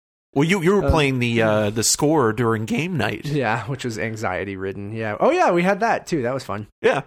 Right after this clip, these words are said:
Speaker 1: that was a lot
Speaker 2: Um,
Speaker 1: of fun.
Speaker 2: we had, which was after our last day of recording,
Speaker 1: Yeah.
Speaker 2: right? After, you guys should check out our last episode, was our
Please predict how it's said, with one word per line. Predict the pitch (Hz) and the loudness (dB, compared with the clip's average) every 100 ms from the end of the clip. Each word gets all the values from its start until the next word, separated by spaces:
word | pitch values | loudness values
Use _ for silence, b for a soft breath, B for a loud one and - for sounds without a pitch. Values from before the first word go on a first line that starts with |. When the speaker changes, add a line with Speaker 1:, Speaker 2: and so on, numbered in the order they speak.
| _ | _
Speaker 1:
that | - | 0
was | 143 127 | 2 2
a | |
lot | 113 | 0
Speaker 2:
Um, | 104 | 0
Speaker 1:
of | 117 | -4
fun. | 110 - | -8 -10
Speaker 2:
we | 120 120 | -10 -6
had, | 113 113 110 | -4 -4 -4
which | 117 - | -8 -8
was | 120 - | -8 -6
after | 113 120 139 | -4 -2 0
our | 117 | -2
last | 110 117 147 - | 0 -2 -4 -4
day | 92 | -6
of | 85 | -6
recording, | - - 82 71 - | -10 -8 -8 -8 -2
Speaker 1:
Yeah. | 120 101 | 0 2
Speaker 2:
right? | 120 - | -2 -8
After, | 110 - 107 | -8 -6 -6
you | 123 | -4
guys | 135 143 | -2 -2
should | 139 | -2
check | 147 143 | -4 -2
out | 131 | -2
our | 117 | 0
last | 113 113 - | 0 0 -2
episode, | 123 107 120 107 | -8 -8 -6 -6
was | 107 104 | -6 -4
our | 104 95 | -4 -6